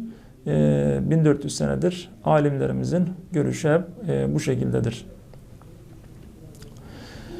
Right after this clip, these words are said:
Bu konu bu şekilde bitti. "Vel misakul lezi ahadahullahu teala min Adem'e salavatullahi aleyhi ve zürriyetihi hakkun." Vel misaku, misak,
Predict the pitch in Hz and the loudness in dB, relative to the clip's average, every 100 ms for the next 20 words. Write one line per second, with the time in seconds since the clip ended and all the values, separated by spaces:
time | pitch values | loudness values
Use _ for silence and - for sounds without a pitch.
0 | - - - - 196 180 202 170 151 147 | -14 -16 -16 4 6 8 8 8 8 10
1 | 156 208 202 165 156 - 156 226 - - | 8 8 6 6 4 6 6 6 4 -6
2 | - - - - - - 185 190 196 196 | -16 -20 -20 -20 0 4 8 8 8 8
3 | 202 202 226 208 185 170 175 185 185 165 | 6 8 8 10 8 6 6 6 6 6
4 | 170 165 160 190 180 160 170 185 165 156 | 6 4 4 6 6 4 2 4 4 2
5 | 156 156 175 185 175 185 202 214 - - | 2 4 4 4 4 4 4 2 -6 -10
6 | - 160 160 160 170 160 165 156 170 175 | -2 4 6 6 6 4 0 2 4 4
7 | 156 156 170 180 156 190 214 220 - - | 4 2 2 2 4 6 6 2 -10 -20
8 | - - 156 147 165 170 175 196 196 185 | -20 -4 0 2 2 4 6 6 6 6
9 | 196 208 196 151 - 185 220 - - - | 6 4 2 -2 0 2 2 0 -12 -20
10 | - - - 170 180 196 202 226 196 202 | -20 -20 0 4 6 6 6 6 6 6
11 | 226 190 185 175 165 175 | 6 6 2 2 2 0